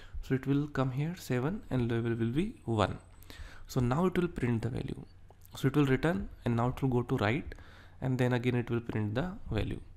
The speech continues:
So I will show you by an example. So here I have print at level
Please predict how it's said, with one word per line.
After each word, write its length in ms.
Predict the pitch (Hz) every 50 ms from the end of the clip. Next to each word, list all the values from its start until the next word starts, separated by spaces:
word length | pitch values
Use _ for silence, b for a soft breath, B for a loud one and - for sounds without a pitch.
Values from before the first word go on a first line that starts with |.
| - B B B B B B B B B B
So 160 | - 135 135
I 80 | 127
will 100 | 127 131
show 220 | 143 - - - 131
you 140 | 135 139 135
by 120 | 123 117
an 160 | 123 123 120
example. 460 | 117 107 107 113 104 - - 131 170 208 - - - - - - - - - - - - - - - - - - - -
So 260 | - - - 165 165
here 300 | 160 139 151 151 156 160 165 - -
I 120 | - 135
have 320 | 127 127 131 135 135 135 -
print 360 | 143 131 131 131 131 - - - - - - - -
at 180 | 120 117 -
level 320 | - 131 123 127 127 131